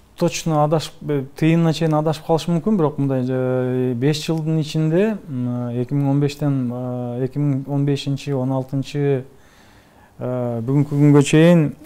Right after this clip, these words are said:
бир милли-, бир миллиард бир жүз миллиондун тегерегинде грант, э, келди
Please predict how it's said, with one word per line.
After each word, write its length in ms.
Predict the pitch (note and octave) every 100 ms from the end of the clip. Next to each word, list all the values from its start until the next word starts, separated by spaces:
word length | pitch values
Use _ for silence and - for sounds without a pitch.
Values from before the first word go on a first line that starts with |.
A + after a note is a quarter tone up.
| - -
бир 380 | C3+ A#2+ D3 F3
милли-, 320 | E3+ E3 E3
бир 280 | - D#3+ D#3+
миллиард 400 | D#3+ D#3 D#3 B2+
бир 220 | B2+ C3 D#3
жүз 220 | D3+ C#3+
миллиондун 560 | C#3+ C#3+ C#3 C3+ B2 A2+
тегерегинде 640 | C3+ C3 C3 B2 A#2+ A2+ G#2
грант, 400 | G#2+ C3 B2 A#2 - - _ _ _ _ _ _ _ _ _ _ -
э, 240 | A2+ A2+ A2
келди 400 | C3 C3 F3